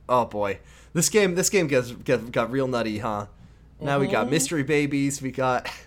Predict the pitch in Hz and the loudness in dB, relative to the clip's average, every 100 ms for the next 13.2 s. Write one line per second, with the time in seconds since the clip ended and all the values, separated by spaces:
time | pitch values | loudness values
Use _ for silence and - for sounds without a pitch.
0 | - - - - 170 202 180 160 - 196 | -14 -12 -10 -8 -4 -2 2 2 2 -2
1 | 170 180 226 233 - 220 - 190 190 - | 0 0 2 0 0 0 0 -2 -2 -2
2 | 180 175 202 202 202 - 196 - - - | 0 2 4 4 0 -2 0 4 4 2
3 | - - - - - - - - - 165 | -14 -14 -16 -20 -20 -18 -14 -12 -4 -2
4 | 170 180 180 165 180 190 185 175 170 160 | 6 10 10 8 4 8 8 8 6 8
5 | 170 170 - - - - 190 190 208 208 | 6 4 -2 -20 -12 0 4 4 6 6
6 | 214 208 196 - 151 170 - 214 175 190 | 6 6 4 0 -2 -2 2 2 2 6
7 | 196 202 - 202 190 - - 180 175 180 | 8 8 6 8 8 6 4 2 4 4
8 | 185 185 - 151 156 175 165 147 160 170 | 2 0 0 0 0 0 -2 0 0 0
9 | 180 175 170 - - - - 156 156 147 | 0 -2 -4 -10 -20 -18 -6 -2 -2 2
10 | 165 165 147 165 135 139 - 165 143 156 | 2 2 0 -2 0 -2 0 0 0 0
11 | 143 135 135 - 151 - - 180 214 277 | 2 2 0 -4 -8 -6 2 6 8 6
12 | - 175 156 143 151 143 143 175 180 165 | 6 6 6 2 0 2 4 6 4 4
13 | 220 202 | 2 2